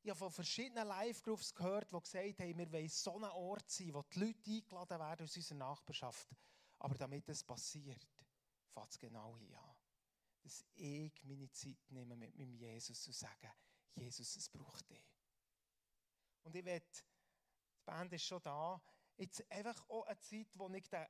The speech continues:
Korb bewusst davor in die Mitte stelle. Und ich will uns challengen und einladen. Weisst, das eine ist die Dimension, die Gott uns zeigt vom neuen Land. Und das andere ist das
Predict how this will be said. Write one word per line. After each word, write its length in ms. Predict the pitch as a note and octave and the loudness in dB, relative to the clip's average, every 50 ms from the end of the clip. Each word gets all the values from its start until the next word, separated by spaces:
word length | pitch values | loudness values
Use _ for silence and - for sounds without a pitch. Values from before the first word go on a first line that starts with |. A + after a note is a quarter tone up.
| - _ | -6 _
Korb 680 | E3 - - E3 E3 E3 F3+ G#3+ G#3+ G#3 - _ - - _ _ _ _ _ _ _ _ _ _ _ _ _ _ _ | -8 -4 2 2 2 4 6 4 4 4 0 _ -10 -10 _ _ _ _ _ _ _ _ _ _ _ _ _ _ _
bewusst 680 | F3 E3+ D#3 E3+ F#3 G3+ E3+ - - - - - - - - | -2 0 4 4 4 4 4 2 -2 -2 -2 -6 -6 2 2
davor 540 | D#3+ C#3+ - D#3+ D#3 D#3 D#3+ E3+ F#3+ F#3+ G3 - - _ _ | 2 2 2 0 0 2 4 4 4 4 2 0 -8 _ _
in 100 | - E3 | -16 -10
die 60 | - | -4
Mitte 300 | D#3+ D3+ D3 - - E3 | -2 -2 -2 -2 -4 -2
stelle. 560 | D#3+ - - - C#3 B2 G#2 G2+ G2 G2+ - - _ _ _ _ _ _ _ _ _ _ _ _ _ _ _ _ _ _ - - | -2 -2 0 -2 -4 -8 -8 -10 -14 -16 -18 -20 _ _ _ _ _ _ _ _ _ _ _ _ _ _ _ _ _ _ -14 -8
Und 140 | F3+ F3+ G#3+ | -2 0 0
ich 80 | A3 | 2
will 140 | A3 A3 G#3 - | 2 0 0 2
uns 300 | A3 A3 G3+ - - - - - - - - _ _ _ _ _ _ | 0 2 2 0 -2 -4 -8 -16 -20 -20 -20 _ _ _ _ _ _
challengen 760 | - - - F3+ A3 A#3 A3 G3 D#3+ C3+ A#2+ - - C#3+ - - - - _ _ _ _ _ _ _ _ _ _ - | 2 2 4 0 -2 0 0 -2 -2 -4 -4 -4 -4 -4 -6 -10 -16 -20 _ _ _ _ _ _ _ _ _ _ -2
und 220 | A3+ G#3 - - - | -2 -2 -2 -4 -2
einladen. 600 | A3 G#3 A3+ B3 B3 A#3 G3+ D3+ - - - - - - - _ _ _ _ _ _ _ _ _ _ _ | 0 0 0 2 2 2 2 0 0 -8 -16 -20 -20 -20 -20 _ _ _ _ _ _ _ _ _ _ _
Weisst, 360 | F3 G3+ A#3 A3 - - - | 2 4 4 4 2 4 4
das 80 | A3+ G#3 | 4 4
eine 160 | A#3+ C#4 C#4+ C#4 C#4+ | 4 4 2 0 0
ist 160 | A#3+ - - | 0 2 2
die 40 | C4 | 4
Dimension, 720 | B3+ B3 A#3 A3 - - G#3+ G#3+ A3 A#3 B3 B3+ A#3+ A3 | 4 6 4 4 4 6 6 6 8 8 6 4 4 4
die 100 | F#3 F3 | 2 4
Gott 300 | - - G#3+ A3 A#3+ - A3+ | 4 4 4 4 2 -2 -2
uns 200 | G#3+ - - - | -2 -2 0 2
zeigt 320 | A3+ G#3+ A3 A#3 G#3+ - | 2 4 4 2 0 0
vom 180 | - G3+ F#3+ F#3 | -2 0 2 4
neuen 340 | F#3 F#3 F#3+ G3+ G3 F3+ | 4 4 6 6 4 4
Land. 420 | E3 D#3+ D#3 C#3+ C3 A2+ - - - - _ _ _ _ _ _ | 4 4 2 0 -2 -6 -8 -10 -10 -10 _ _ _ _ _ _
Und 120 | - D#3 - | -8 -4 -2
das 100 | - - | -2 0
andere 460 | - E3 D#3+ E3 G3 G#3 G#3 G3 G3 | 2 4 4 4 4 2 0 0 0
ist 140 | F#3 - - | -2 -2 -4
das 160 | - - | -6 -6